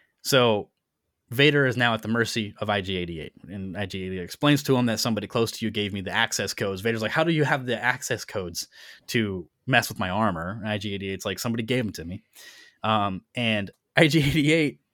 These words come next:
basically makes Vader bring his own lightsaber up to his neck. <laughs> It was about to make him kill himself, only for Vader to remember that, "I've got the Force."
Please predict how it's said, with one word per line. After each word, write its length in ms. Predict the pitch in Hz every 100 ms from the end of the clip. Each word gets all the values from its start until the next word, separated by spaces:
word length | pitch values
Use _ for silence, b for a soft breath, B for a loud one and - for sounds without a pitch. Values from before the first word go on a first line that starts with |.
| _ _
basically 540 | 143 151 160 151 143
makes 340 | 139 131 127 123
Vader 420 | 123 127 117 110 -
bring 200 | 120 127
his 200 | 117 123
own 180 | 127 120
lightsaber 600 | 107 113 110 120 110 110
up 120 | 113 -
to 120 | 117
his 160 | 98
neck. 300 | 104 110 - - - -
<laughs> 340 | - - -
It 100 | 240
was 180 | 139 131
about 420 | 123 120 139 131
to 80 | 143
make 240 | 127 123 117
him 140 | 101 -
kill 200 | 156 151
himself, 520 | 123 - 95 92 - _ _ _ _ _ _ - B B B B B
only 220 | 135 143
for 160 | 123 117
Vader 280 | 104 117 113
to 120 | 107
remember 380 | 101 98 95 90
that, 240 | 90 - _ _ _ _ _ _ _ _ _ -
"I've 160 | 101
got 180 | - -
the 60 | -
Force." 460 | - - - -